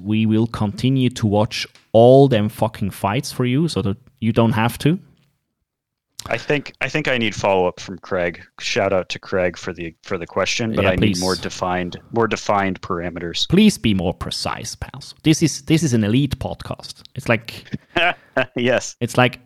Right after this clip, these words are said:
Speaker 1: if you're listening to this, you are, you are the hardest of hardcore. So you have to be, you have to be better than that.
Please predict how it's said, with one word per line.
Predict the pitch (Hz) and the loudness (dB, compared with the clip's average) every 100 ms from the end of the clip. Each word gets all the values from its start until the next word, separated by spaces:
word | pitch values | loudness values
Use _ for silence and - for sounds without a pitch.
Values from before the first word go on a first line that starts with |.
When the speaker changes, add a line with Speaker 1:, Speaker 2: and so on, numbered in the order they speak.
| _ | _
Speaker 1:
if | 143 156 | 0 2
you're | 151 143 | 6 6
listening | 127 151 - 139 | 6 4 2 0
to | 131 | 0
this, | 110 120 - | 2 2 2
you | 113 107 | 2 4
are, | 104 104 - - | 4 2 -2 0
you | 123 | 4
are | |
the | 117 | 4
hardest | 120 92 82 - | 2 0 0 -4
of | - | -6
hardcore. | - - - - - | -6 -8 -12 -14 -10
So | - - 127 127 _ _ _ | -8 -8 -10 -14 _ _ _
you | - | -2
have | 107 98 | 0 0
to | - | -2
be, | 95 90 | -4 -2
you | 117 | 2
have | 147 | 2
to | - | 2
be | 101 | -2
better | 82 80 | -4 -10
than | 90 - | -12 -14
that. | - | -18